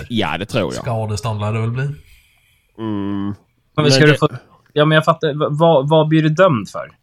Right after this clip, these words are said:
Speaker 4: Är det jaktbrott, eller är det
Speaker 2: Jag vet inte. Jag vet inte ens om det här är någon som har blivit dömd för det tidigare. Det här kunde vi ju också f-, forskat om, men, eh, det, jag läste frågan först nu, så jag har inte sett den innan. Eller, eh, så här. Men... Eh, om man tittar på Sverige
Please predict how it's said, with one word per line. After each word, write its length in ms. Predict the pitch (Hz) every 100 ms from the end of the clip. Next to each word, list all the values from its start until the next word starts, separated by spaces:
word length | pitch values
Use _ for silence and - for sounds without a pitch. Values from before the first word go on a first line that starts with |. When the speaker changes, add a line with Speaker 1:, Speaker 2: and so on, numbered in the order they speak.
| -
Speaker 4:
Är 120 | 123
det 60 |
jaktbrott, 800 | 131 170 - - 135 220 - _ 107 -
eller 100 | 110
är 140 | 110 110
det 380 | 107 107 104 -
Speaker 2:
Jag 280 | 135 123 87
vet 380 | 120 120 -
inte. 220 | 101 135 135
Jag 160 | 160
vet 180 | 107 -
inte 180 | 127 165
ens 120 | 131
om 80 | 127
det 80 | 123
här 140 | 113
är 60 | 101
någon 140 | 107
som 100 | -
har 60 | 87
blivit 200 | 90 -
dömd 240 | 92 82
för 80 | 87
det 60 | 87
tidigare. 320 | 98 98 69
Det 80 | 95
här 80 |
kunde 240 | - 92 98
vi 100 | 82
ju 120 | 82
också 240 | 87 - 85
f-, 200 | - 82
forskat 440 | 101 87 - 69
om, 140 | 71 73
men, 180 | 90 87
eh, 60 | 87
det, 240 | 90 73
jag 180 | 95 92
läste 300 | 92 98 90
frågan 320 | - 98 85
först 280 | - 82 -
nu, 200 | 53 67
så 120 | -
jag 60 | 80
har 20 |
inte 120 | 85
sett 140 | 78 69
den 120 | 78
innan. 180 | 82 - _ _ _ _ _ _ _
Eller, 380 | - 107 101 95
eh, 60 | 95
så 140 | 98
här. 140 | 71
Men... 420 | 98 120 113 110 110
Eh, 460 | 107 104 104 104 - _ _ _ _ _ _ _ _ _ - - _ _ _ -
om 120 | 143
man 120 | 156
tittar 300 | 156 175 -
på 100 | 160
Sverige 640 | 151 - 170 53 71 80